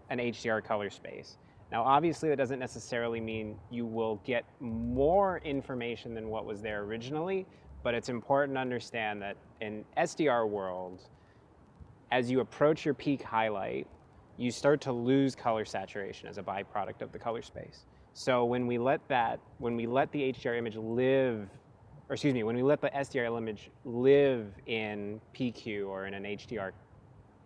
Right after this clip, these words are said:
color space, you start to see things that you may not have seen before. So, like, Rect was a good proof of concept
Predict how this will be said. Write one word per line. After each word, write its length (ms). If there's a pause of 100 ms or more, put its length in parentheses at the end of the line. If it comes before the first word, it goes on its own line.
(200)
color 260
space, 360 (320)
you 120
start 260
to 100
see 280
things 380
that 220
you 160
may 280
not 160
have 120
seen 340
before. 580
So, 280
like, 280
Rect 360
was 140
a 40
good 200
proof 220
of 100
concept 680